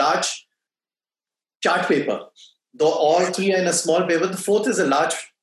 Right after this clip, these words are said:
chart paper. उसमें I say, "Imagine what you're doing when you're okay."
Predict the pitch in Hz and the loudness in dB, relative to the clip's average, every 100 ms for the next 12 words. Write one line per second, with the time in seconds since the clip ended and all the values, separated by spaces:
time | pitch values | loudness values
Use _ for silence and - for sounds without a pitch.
0 | _ - 165 180 165 160 175 185 - 202 | _ -2 0 0 -2 0 -2 -2 -2 0
1 | 196 156 151 190 208 - _ _ - 151 | 0 2 2 0 -2 -8 _ _ -6 0
2 | 160 165 202 202 165 180 185 165 160 170 | 2 2 2 2 2 2 2 2 0 0
3 | 175 185 - 143 127 131 | 0 0 0 0 -2 -8